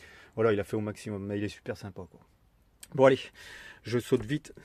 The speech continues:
de l'autre côté. Et voilà, les amis, ça y est. Donc, euh, voilà. Vraiment, c'est un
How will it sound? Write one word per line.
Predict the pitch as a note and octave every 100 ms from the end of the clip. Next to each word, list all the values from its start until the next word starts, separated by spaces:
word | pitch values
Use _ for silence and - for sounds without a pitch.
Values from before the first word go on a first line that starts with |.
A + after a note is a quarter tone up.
| -
de | B2
l'autre | B2
côté. | C3+ B2 A2 - - - _ _ _ _ _ _ _ - C3
Et |
voilà, | A#2 A2 C3
les | D3+
amis, | D3 C3+
ça | C3+ B2+
y | B2
est. | C#3+ - - - - - - - - -
Donc, | A#2 -
euh, | C3+ B2 B2 A#2+ A#2
voilà. | G#2+ G#2 C3+ - - - - - - _ - - -
Vraiment, | - A#2+ C#3+ D#3+ D3+
c'est | - B2
un | A#2+ A#2+ A2 G#2 G#2